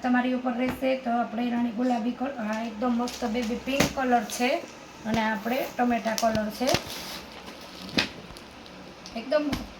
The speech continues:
પોચું પહેરવામાં મુઠ્ઠીમાં આવી જાય. જો સાડી એકદમ તો કોઈ પણ બહેનોને બ્લોગમાં જોવે, કોઈ પણ બહેનોને એમ થતું હોય કે અમે શરીરમાં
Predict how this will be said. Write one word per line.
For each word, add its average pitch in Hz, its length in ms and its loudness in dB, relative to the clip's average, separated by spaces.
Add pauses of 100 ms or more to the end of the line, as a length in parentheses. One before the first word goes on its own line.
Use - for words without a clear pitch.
(260)
પોચું 294 520 6
પહેરવામાં 302 580 4
મુઠ્ઠીમાં 277 420 4
આવી 262 160 2
જાય. 233 280 2
જો 240 80 2 (100)
સાડી 240 260 4
એકદમ 247 400 0
તો 254 100 8 (100)
કોઈ 277 180 2
પણ 285 200 4
બહેનોને 311 420 6 (440)
બ્લોગમાં 311 420 8
જોવે, 320 200 8
કોઈ 294 220 6
પણ 277 140 2
બહેનોને 294 280 6
એમ 294 100 2
થતું 294 160 -2
હોય 302 100 0
કે 262 60 0
અમે 254 200 4
શરીરમાં 269 500 4